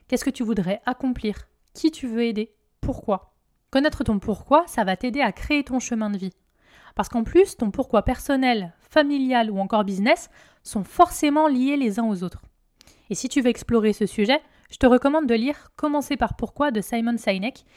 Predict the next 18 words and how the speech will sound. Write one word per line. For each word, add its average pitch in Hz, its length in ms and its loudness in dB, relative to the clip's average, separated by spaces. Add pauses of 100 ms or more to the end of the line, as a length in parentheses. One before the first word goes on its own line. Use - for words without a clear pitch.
(200)
et 208 40 -4
je - 60 -8
te 233 80 0
mets 262 120 2
aussi 240 200 -4
le 214 80 0
lien 214 240 -2
dans 240 100 2
les 196 120 0
notes 214 160 -2
de 220 80 -2
l'épisode. 180 520 -8 (800)
Et 196 60 -4
la 180 80 0
huitième 240 400 0
et 247 60 4
dernière 202 340 0
chose, 302 340 0